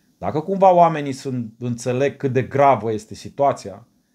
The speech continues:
și se trezesc ăștia, Doamne ferește, cu un președinte hashtag fără penal și cu o majoritate parlamentară hashtag fără penali în Parlament, care începe să schimbe legislația și să facă puțină curățenie. E,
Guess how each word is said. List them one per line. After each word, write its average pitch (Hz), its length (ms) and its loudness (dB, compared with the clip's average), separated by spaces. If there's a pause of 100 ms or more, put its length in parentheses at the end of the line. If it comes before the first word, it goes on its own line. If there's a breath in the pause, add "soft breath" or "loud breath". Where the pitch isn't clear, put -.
(580)
și 127 360 -2
se 123 160 -2
trezesc 123 440 -2
ăștia, 139 240 0
Doamne 131 280 0
ferește, 123 360 -4
cu 107 100 -10
un 101 60 -10
președinte 107 920 -4 (580)
hashtag 127 400 0
fără 123 260 0
penal 120 420 0
și - 120 -12
cu 120 100 -8
o - 20 -4
majoritate 113 560 -2
parlamentară 110 1040 -2 (460)
hashtag 127 400 -2
fără 123 220 0
penali 123 500 0 (420)
în 117 140 -4
Parlament, 127 580 2
care 117 180 0
începe 127 320 -6
să 120 140 -10
schimbe 120 320 -4
legislația 110 720 -4
și - 80 -16
să - 80 -14
facă 117 260 -2
puțină 107 380 -8
curățenie. 98 640 -10
E, 113 340 -2